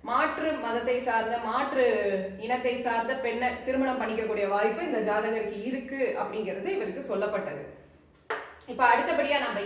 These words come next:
ஏ எல் பிக்கான ஆய்வு அடுத்தபடியா போக இருக்கிறோம். இப்ப ஏ எல் பி, இந்த ஜாதகருக்கான ஏ எல் பி எங்க போயிட்டு இருக்குன்னு பார்த்தோம்னா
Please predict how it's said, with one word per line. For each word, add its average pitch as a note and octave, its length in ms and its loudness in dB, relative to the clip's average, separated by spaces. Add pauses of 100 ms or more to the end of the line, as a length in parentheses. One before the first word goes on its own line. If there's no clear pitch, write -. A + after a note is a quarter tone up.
ஏ B3 180 8
எல் E4+ 220 6
பிக்கான A#3+ 420 2
ஆய்வு G#3+ 320 4
அடுத்தபடியா F#3+ 600 0
போக F#3+ 240 -2
இருக்கிறோம். - 380 -4 (300)
இப்ப A3 220 -6
ஏ C4+ 220 6
எல் D#4 140 4
பி, C4 120 -4 (480)
இந்த A3 260 -4
ஜாதகருக்கான G#3+ 720 0 (140)
ஏ A3+ 160 4
எல் - 160 4
பி C#4 80 -4
எங்க A3+ 200 -2
போயிட்டு G3+ 300 -2
இருக்குன்னு G#3+ 260 2
பார்த்தோம்னா F#3+ 360 -2